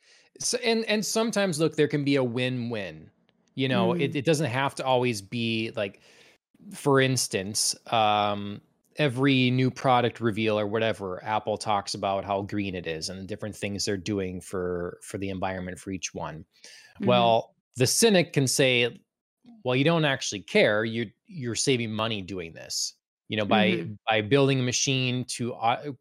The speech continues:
Speaker 1: quickly pull apart an iPhone and recycle most of the materials so you can u-, you're saving money. By
Speaker 2: Mm-hmm.
Speaker 1: reducing the amount of packaging, you are saving shipping costs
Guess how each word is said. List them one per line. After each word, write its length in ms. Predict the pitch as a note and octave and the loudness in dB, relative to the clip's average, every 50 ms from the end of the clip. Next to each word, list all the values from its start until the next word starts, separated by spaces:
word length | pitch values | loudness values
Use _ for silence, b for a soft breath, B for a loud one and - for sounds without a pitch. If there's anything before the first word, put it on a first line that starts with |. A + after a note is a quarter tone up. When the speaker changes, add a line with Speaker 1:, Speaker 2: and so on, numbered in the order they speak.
| _ | _
Speaker 1:
quickly 360 | - - D3+ - B2 B2 A2 - | -2 0 0 2 2 0 -2 -2
pull 220 | - - D3 C3 | -2 0 2 2
apart 320 | A#2+ - - B2 A#2+ A2+ | 2 2 2 2 2 2
an 60 | A2+ A2 | 0 0
iPhone 320 | A#2 A2 - - A2+ A2 G#2+ G#2 | -2 -2 0 -2 -2 -2 -2 -2
and 80 | G#2 | -2
recycle 540 | G#2 G#2 - - C3+ C3 C#3 - B2 A#2+ A2+ | -2 -2 0 0 0 -2 -2 0 0 0 0
most 280 | A2 A2+ A2+ - - A2 | 0 0 0 -2 -4 -4
of 40 | |
the 60 | G#2 G2+ | -4 -4
materials 540 | G#2 - - A#2 A2+ G#2+ G#2 G2+ F#2+ - | -4 -4 -2 0 0 2 0 0 0 -2
so 60 | - G#2+ | -2 -4
you 100 | G2+ - | -4 -4
can 100 | G#2+ A#2 | -4 -6
u-, 100 | C3 - B B B B B - | -6 -6 B B B B B -2
you're 120 | A2+ A2 | 0 2
saving 440 | - - - B2+ B2 G#2 A2 G#2 G2+ | 2 2 4 2 2 2 0 -2 -2
money. 420 | G2 G2 G2 F2 D#2 C#2 - - _ _ _ _ _ _ _ _ _ _ _ - | -2 -2 -2 -4 -6 -10 -14 -20 _ _ _ _ _ _ _ _ _ _ _ -4
By 140 | G#2+ B2+ A#2 | 0 2 2
Speaker 2:
Mm-hmm. 100 | A#2 A#2 | 4 4
Speaker 1:
reducing 640 | B2 B2 G#2+ G#2+ C3+ D3 C#3+ - - C#3+ C#3 C3+ C3 B2+ | 4 2 4 6 6 6 6 6 4 4 4 4 4 4
the 80 | B2 | 4
amount 360 | A#2+ A#2 A#2 A#2 A#2+ B2+ A#2+ | 4 2 2 2 2 2 2
of 120 | B2 - - | 0 -4 -4
packaging, 800 | - - B2 A#2+ A#2+ - C#3 A#2+ G2+ A#2 A2+ G#2+ G2 F#2 F2+ F2+ _ _ _ _ _ _ _ _ - | -6 -4 -2 -2 0 0 -2 -2 0 -2 -2 -2 -2 -6 -10 -14 _ _ _ _ _ _ _ _ 0
you 200 | B2+ C3 C3 B2 | 2 4 4 4
are 120 | A2+ G#2 | 4 2
saving 440 | - - C3 B2+ B2 A2 A2+ G#2+ G#2 | 2 2 2 2 2 2 0 0 2
shipping 420 | - - D#3 D3 - B2+ A2 G2+ | 2 2 2 2 2 0 -2 -4
costs 640 | - - F2+ E2 - - - - - - - - | -4 -6 -6 -6 -6 -6 -8 -8 -6 -6 -6 -6